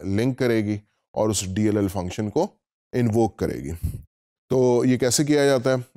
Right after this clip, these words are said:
इसके लिए हमारे पास यहाँ पे एक एग्जांपल है। इस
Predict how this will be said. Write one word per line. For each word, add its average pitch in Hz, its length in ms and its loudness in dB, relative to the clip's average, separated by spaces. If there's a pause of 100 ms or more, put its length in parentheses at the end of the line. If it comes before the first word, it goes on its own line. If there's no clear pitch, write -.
इसके - 180 -4
लिए 113 120 0
हमारे 101 220 0
पास 104 300 0
यहाँ 98 160 0
पे 101 160 0
एक 95 80 -2
एग्जांपल 98 580 0
है। 120 100 -2 (440)
इस - 240 -4